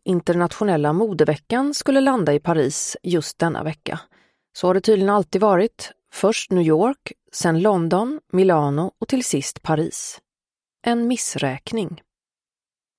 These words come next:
Hade jag vetat det skulle jag ha valt en annan tid än just denna aprilvecka. Nåja,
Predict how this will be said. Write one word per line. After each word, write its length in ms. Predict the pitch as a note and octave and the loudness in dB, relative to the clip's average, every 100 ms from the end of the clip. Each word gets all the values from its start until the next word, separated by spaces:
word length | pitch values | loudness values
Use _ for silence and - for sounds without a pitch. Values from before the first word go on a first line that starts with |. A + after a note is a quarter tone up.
| _ _ _ _ _ _ _ _ | _ _ _ _ _ _ _ _
Hade 200 | - C4+ | 0 2
jag 180 | A3+ D3 | 2 4
vetat 420 | F#3+ C#3+ - - | 2 0 -6 -4
det 140 | D3 | -4
skulle 220 | - G#3 G#3 | 0 4 4
jag 60 | |
ha 80 | D#3+ | 6
valt 260 | E3+ C#3+ E3 | 4 2 0
en 120 | E3 | 0
annan 320 | F3+ C3+ E3+ | 0 -2 -4
tid 280 | - C#3 C#3 | 0 -2 0
än 100 | E3 | 0
just 240 | D#3+ D3+ - | -2 -2 -2
denna 260 | E3+ B2+ | 0 -2
aprilvecka. 680 | C3 - D#3+ - - - - _ _ _ _ _ _ _ _ _ F3 | -4 -2 -2 -4 -12 -12 -12 _ _ _ _ _ _ _ _ _ 0
Nåja, 460 | G3+ F#3+ F3 D#3 | 4 4 4 0